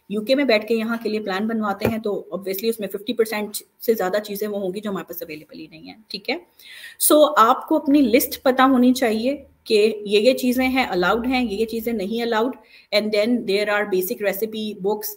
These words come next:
वो आपके पास हों, आप अपने doctor से contact करें, वो आपको guide करेगा। So आपको खुद ब खुद उसको कुछ improvise करना पड़ेगा,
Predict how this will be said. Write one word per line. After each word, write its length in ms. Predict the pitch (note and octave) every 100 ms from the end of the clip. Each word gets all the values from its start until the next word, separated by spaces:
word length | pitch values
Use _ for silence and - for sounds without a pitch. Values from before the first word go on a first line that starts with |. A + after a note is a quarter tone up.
| _
वो 160 | F3+ G3+
आपके 220 | A3 B3+
पास 300 | A#3+ G#3 A3
हों, 140 | A3 A#3+
आप 160 | -
अपने 220 | - - G3
doctor 320 | F3 - G#3
से 140 | G#3+
contact 420 | G#3+ F#3+ F#3 G3
करें, 220 | - G#3 G3+
वो 100 | F#3
आपको 220 | - F#3
guide 240 | E3 F3
करेगा। 360 | - A3 G#3+ B3
So 300 | B3 C#4+ C#4
आपको 260 | G#3+ -
खुद 180 | C4+ A3+
ब 140 | G#3+ G3
खुद 220 | C4+ B3
उसको 240 | A#3+ B3
कुछ 200 | B3 A#3+
improvise 480 | F#3+ F#3+ F#3 F3 -
करना 300 | F3+ F3 E3+
पड़ेगा, 440 | - - - -